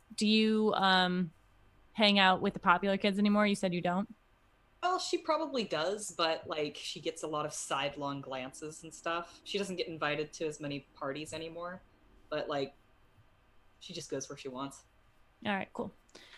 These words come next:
Speaker 1: Uh, it's been four years since the event in the basement that had y'all shook for a while. Some of you might think, "Hey, that was just a thing that happened." Some of you might think that we were kids and, uh, you know, it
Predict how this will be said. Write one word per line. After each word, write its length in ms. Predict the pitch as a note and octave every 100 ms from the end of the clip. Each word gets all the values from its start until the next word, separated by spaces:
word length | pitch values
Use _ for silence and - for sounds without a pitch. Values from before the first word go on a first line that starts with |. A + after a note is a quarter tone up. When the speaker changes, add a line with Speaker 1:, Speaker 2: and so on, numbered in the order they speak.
| - -
Speaker 1:
Uh, 140 | A3
it's 140 | G#3 -
been 160 | C#4+
four 180 | C4+ D4
years 240 | D4+ D4+
since 280 | - C4 B3+
the 140 | B3+ A#3+
event 420 | G#3 G#3+ A3+ -
in 360 | A#3 G#3+ G#3+ G3
the 280 | G3 G3
basement 680 | F#3 F#3 F#3 G#3 G3+ G#3 -
that 220 | A3 G3+ F#3+
had 260 | G#3 G3
y'all 200 | G3+ G3
shook 300 | G3 F#3+ F#3
for 200 | - G#3
a 60 | G#3
while. 460 | G#3+ A3 A#3 A#3+ - - -
Some 160 | -
of 100 | D#4+
you 140 | D4+ D4+
might 300 | C4 B3+ B3+
think, 260 | B3+ B3
"Hey, 520 | - B3+ A#3 A#3 A3+ - _ _
that 140 | - A#3
was 160 | A3
just 180 | A3+ G#3+
a 60 | A#3
thing 180 | A#3+ A#3+
that 140 | A#3
happened." 380 | A#3+ B3 C4 C4
Some 180 | A#3+ G#3+
of 100 | G3+
you 200 | G#3+ G#3
might 400 | G3 F#3+ F#3+ - -
think 240 | G#3 G3+
that 160 | G#3 F#3+
we 140 | G3+
were 140 | G3 F3+
kids 560 | - A#3+ A3+ A3+ G#3
and, 420 | G3 F3+ F3+ F3+ - - - - -
uh, 460 | F#3 F3+ F3 F3+ - - -
you 140 | G#3+
know, 160 | F#3+ E3+
it 200 | F3